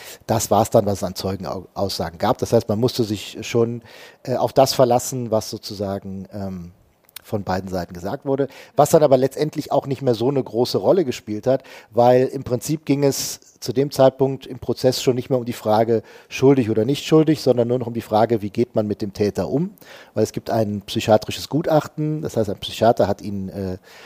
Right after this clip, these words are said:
äh, unter-, untersucht, hat ihn betrachtet, mit ihm gesprochen, äh, und hat dann seine Einschätzung, äh, von ihm abgegeben. Und die lautete ganz klar, also er hat eine, ähm, psychische Krankheit, korrekt formuliert war es eine schizophrene Psychose mit paranoidem Systemmuster.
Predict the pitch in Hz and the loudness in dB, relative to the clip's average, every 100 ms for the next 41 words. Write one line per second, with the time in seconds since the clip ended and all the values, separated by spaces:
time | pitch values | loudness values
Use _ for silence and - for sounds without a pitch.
0 | - - - 113 101 101 107 107 - 113 | -20 -20 -8 -2 -2 -2 0 0 0 -2
1 | 113 110 175 - 117 107 - 143 143 139 | 2 4 4 4 -2 -2 2 2 4 0
2 | 107 110 101 - 156 170 170 165 - 127 | -2 -8 -10 2 4 4 0 -6 2 6
3 | 127 - - - 117 120 127 113 110 107 | 6 4 -6 -12 -6 -2 -2 2 2 0
4 | 107 - 113 - 101 98 98 - 98 - | -4 -4 -6 -6 -8 -8 -12 -8 -8 -6
5 | 98 90 87 - 131 113 117 120 117 - | -10 -8 -12 -8 -8 -2 -2 -2 -12 -18
6 | - - 113 135 120 120 139 - 123 113 | -20 -16 -8 0 6 6 4 0 0 -2
7 | 113 - 107 101 131 - 127 117 104 104 | -4 -10 -4 2 2 2 -2 -4 -2 -4
8 | 123 - 120 113 107 104 98 104 98 90 | -4 -6 -6 -4 -4 -4 -6 -10 -10 -10
9 | 82 92 _ _ _ _ _ _ - - | -14 -20 _ _ _ _ _ _ -14 -6
10 | 127 117 - - 120 156 151 139 139 139 | -4 -4 -8 -6 -4 0 6 8 8 4
11 | - _ - - - _ _ _ 110 123 | -8 _ -20 -20 -20 _ _ _ 0 0
12 | - 131 123 120 127 - 113 117 120 - | 2 0 0 2 2 2 0 0 -4 -8
13 | 135 131 - 135 147 - 117 - 156 160 | -4 -4 0 2 2 -2 -6 0 0 2
14 | 147 127 - 127 123 117 120 113 104 - | -2 -4 -2 2 2 0 -2 -4 -6 -4
15 | 160 175 165 165 175 165 | 0 2 0 0 2 2